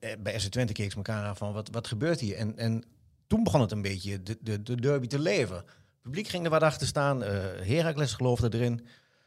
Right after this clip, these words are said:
Die gingen wat opportunistisch spelen, want ze moesten ook wel met twee nul achter. Ja, dan, dan als je zo door blijft voetballen, dan, dan, dan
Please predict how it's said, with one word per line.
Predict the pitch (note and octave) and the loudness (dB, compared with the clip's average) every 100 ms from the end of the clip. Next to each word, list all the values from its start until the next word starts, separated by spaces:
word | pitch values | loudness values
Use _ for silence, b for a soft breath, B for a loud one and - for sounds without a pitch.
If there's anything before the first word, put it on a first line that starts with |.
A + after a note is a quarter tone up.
| b - | b -8
Die | A#2 | -2
gingen | C#3+ A2+ | 2 2
wat | A2 | 0
opportunistisch | G#2+ G2 B2 - | -2 -2 -2 -2
spelen, | G2 A#2+ | -2 -2
want | G#2+ | 0
ze | - | 0
moesten | A2+ B2 C#3 | 0 0 2
ook | |
wel | C3+ C#3+ | 4 4
met | C3+ | 2
twee | C3+ C3+ | 0 2
nul | C3 | 2
achter. | C#3 - | 0 -2
Ja, | F#2+ G2 | -2 -2
dan, | F#2+ G2+ | -4 -6
dan | G2 F#2+ | -10 -6
als | G#2+ - | -6 -4
je | |
zo | F#2 A2+ A2 | 0 0 -2
door | A2 B2+ A2+ | -4 -2 0
blijft | G#2 | -2
voetballen, | A2+ G2 F#2+ F#2 | -2 -2 -2 -2
dan, | F#2+ G2 | -4 -6
dan, | F#2+ F2+ F#2 | -6 -6 -8
dan | F#2+ F#2 F#2+ - | -8 -8 -8 -10